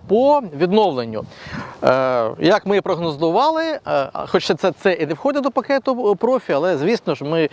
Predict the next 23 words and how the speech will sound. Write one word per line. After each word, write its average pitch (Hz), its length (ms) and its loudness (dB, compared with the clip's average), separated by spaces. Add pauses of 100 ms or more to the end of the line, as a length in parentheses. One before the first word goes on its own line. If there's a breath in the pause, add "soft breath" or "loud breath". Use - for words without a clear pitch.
(200 loud breath)
допомогли 139 420 0
людині. 269 420 0 (580 loud breath)
М, 165 220 4
е, 151 520 2
були, 180 400 0 (220)
м, 110 560 -6 (1040)
м, 123 280 2
пошкоджені 156 640 4
лонжерони, 240 600 0
і 196 60 0
треба 208 280 -2
було 190 300 2 (260 loud breath)
робити 180 640 0
відновлення 151 500 0
геометрії, 185 460 0
про-, 185 160 0
е, 151 320 0
ще 170 200 -2
кажучи, 196 540 0 (500 loud breath)
е, 156 220 2
витягувати 170 840 0 (100)
задні 151 420 0
лонжерони. 127 600 -4